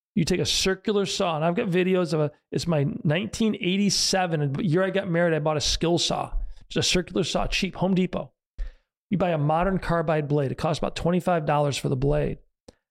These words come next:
And I cut a, uh, Fat Boy Junior. It's a forty gun safe. I cut it completely in half in a minute and eighteen seconds. Then I cut a, a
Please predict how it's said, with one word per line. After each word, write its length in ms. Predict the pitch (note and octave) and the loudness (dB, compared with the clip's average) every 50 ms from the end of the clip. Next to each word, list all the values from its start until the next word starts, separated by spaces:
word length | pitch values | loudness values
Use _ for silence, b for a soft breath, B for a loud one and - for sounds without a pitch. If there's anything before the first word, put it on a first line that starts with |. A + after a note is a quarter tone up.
| _ _ _ _ - | _ _ _ _ -4
And 160 | - C3+ C#3 D#3 | -2 0 0 0
I 80 | F3 | 0
cut 500 | E3+ - - - - F3+ G3 G3 - - - - | -2 -4 -2 0 0 0 0 -2 -4 -6 -2 0
a, 460 | D#3+ D3+ D3+ C#3+ C#3 C#3+ C#3 B2+ - _ _ _ _ _ _ _ _ - | 2 2 4 4 2 2 0 0 -4 _ _ _ _ _ _ _ _ -4
uh, 160 | - - C3 | -2 0 0
Fat 340 | A#2+ - - F3+ E3+ - G3 | 0 0 0 0 0 0 0
Boy 160 | E3+ F3+ F#3 | 0 2 2
Junior. 540 | F3 D3 C#3+ E3+ F#3+ F#3+ F3 D3+ C#3 C#3 C#3+ | 2 2 2 2 2 2 2 2 2 2 0
It's 160 | D3 - - | 0 -2 -4
a 40 | E3 | -6
forty 320 | - - - G3 G3 F#3 F#3 | -4 -2 -2 0 0 2 2
gun 200 | F3+ E3+ E3+ D3+ | 0 0 0 0
safe. 260 | - - F3 D#3+ - | 0 0 0 0 0
I 80 | C3+ | -2
cut 240 | - - - E3+ F3 | -2 -2 -2 -2 -2
it 100 | - - | -2 -2
completely 680 | - D3 C3 - - - - F#3 G#3 C4 C4 - A#3 G#3+ | 0 0 0 2 2 2 2 2 0 0 -2 -2 -2 0
in 80 | G3 F3+ | 0 0
half 460 | C3+ C#3 F#3 F3 D#3+ - B2 - - _ _ _ _ _ | 0 0 0 0 -2 -4 -8 -12 -18 _ _ _ _ _
in 80 | - D3+ | -2 0
a 60 | C#3 | 2
minute 340 | C3+ C#3+ D3+ F3 F#3 G3+ - | 2 4 4 2 2 0 0
and 80 | F3+ | 0
eighteen 360 | D3+ D#3 D#3+ - - F3 E3 C#3 | 0 0 -2 -2 -2 0 0 0
seconds. 580 | - - - D#3 D3 - F#3+ D#3+ - - - _ _ _ _ _ _ _ _ - | 0 0 -2 -2 -2 -6 -8 -8 -8 -12 -12 _ _ _ _ _ _ _ _ -2
Then 120 | D3+ E3+ | -2 -2
I 40 | E3+ | 0
cut 380 | - - E3+ D3+ B2+ - - | 0 -2 -4 -4 -4 -8 -6
a, 120 | - E3 D3 | -2 -2 -2
a 80 | B2+ | -2